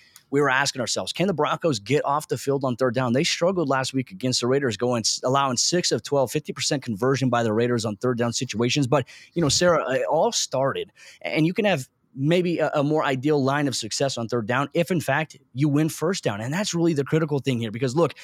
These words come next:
the Broncos' third down defense, they are bottom ten. They're twenty-sixth in the N F L in terms of allowing teams to convert on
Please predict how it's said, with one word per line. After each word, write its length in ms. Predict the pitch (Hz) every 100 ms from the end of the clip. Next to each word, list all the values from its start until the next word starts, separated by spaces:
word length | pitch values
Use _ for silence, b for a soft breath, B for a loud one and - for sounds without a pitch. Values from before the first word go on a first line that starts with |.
| B -
the 80 |
Broncos' 400 | 113 170 214 196
third 160 | - 165
down 220 | 156 135
defense, 420 | 110 127 143 147 117
they 180 | 143
are 80 | 156
bottom 480 | 110 98 117 147 165
ten. 300 | - 127 139
They're 100 | 117
twenty-sixth 520 | - 135 139 139 -
in 40 | 139
the 20 |
N 60 | 123
F 100 | 131
L 120 | 135
in 60 |
terms 240 | 120 131 117
of 40 |
allowing 440 | 110 113 120 147 139
teams 240 | 147 139
to 80 | -
convert 320 | 123 107 131
on 140 | 113